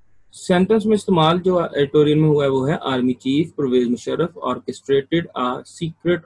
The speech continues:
operation, जो कि उन्होंने कू के लिए किया था और बाद में army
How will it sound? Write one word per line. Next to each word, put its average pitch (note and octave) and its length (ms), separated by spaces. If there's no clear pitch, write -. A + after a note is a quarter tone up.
operation, - 540
जो C3+ 200
कि C3+ 140
उन्होंने C3 360
कू F3+ 380
के D#3 100
लिए B2 200
किया A#2+ 280
था D3 320
और C3+ 120
बाद B2+ 280
में D3+ 380
army B2+ 520